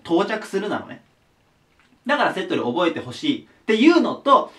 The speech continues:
じゃあなんで二つわざわざ同じ意味のがあるかっていうと、これ基本的によく言われるのが、arrive at、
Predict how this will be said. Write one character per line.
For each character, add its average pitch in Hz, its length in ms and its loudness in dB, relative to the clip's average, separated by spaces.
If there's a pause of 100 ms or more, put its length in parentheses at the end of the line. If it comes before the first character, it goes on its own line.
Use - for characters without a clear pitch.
(160)
じ 214 80 2
ゃ - 40 6
あ - 20 0
な - 180 6
ん 339 100 0
で 170 240 2
二 202 240 2
つ 190 120 -2
わ 175 260 2
ざ 160 100 6
わ 120 80 4
ざ 131 100 0
同 180 200 2
じ 202 160 -6
意 233 40 -2
味 247 100 2
の 196 100 -2
が - 160 -2
あ 262 60 6
る 254 100 0
か - 220 -2 (100)
っ - 20 -18
て 220 60 -8
い 247 180 0
う 269 80 -8
と、 302 320 2 (220)
こ 240 100 2
れ 220 80 4
基 254 160 0
本 359 220 4
的 349 160 2
に 311 80 0
よ 330 100 4
く 233 60 -2
言 147 100 4
わ 151 80 6
れ 170 100 2
る 170 80 4
の 110 120 -4
が、 - 300 0 (520)
arrive 311 380 6
at、 311 380 -2